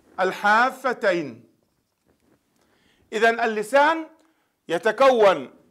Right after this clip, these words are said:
من المنطقة التي تسمى أقصى اللسان، ووسط اللسان، وطرف اللسان،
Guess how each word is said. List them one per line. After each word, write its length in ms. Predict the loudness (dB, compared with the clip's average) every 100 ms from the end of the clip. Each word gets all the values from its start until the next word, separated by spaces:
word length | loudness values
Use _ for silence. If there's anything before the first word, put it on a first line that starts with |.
| -20 _ _ _
من 400 | -2 -2 -2 -10 _ _ _ _ _ _ _ _ -4
المنطقة 520 | 0 -2 -2 -4 -2
التي 240 | -2 -2
تسمى 320 | -2 -2 0
أقصى 300 | 0 0 -2
اللسان، 560 | -2 -4 0 2 2 -2 -16 _ _ _
ووسط 520 | 2 4 4 4 0 0
اللسان، 600 | -2 -2 2 2 2 -4 -20 _ -4
وطرف 460 | -4 2 2 2 0
اللسان، 600 | -6 -2 2 4 2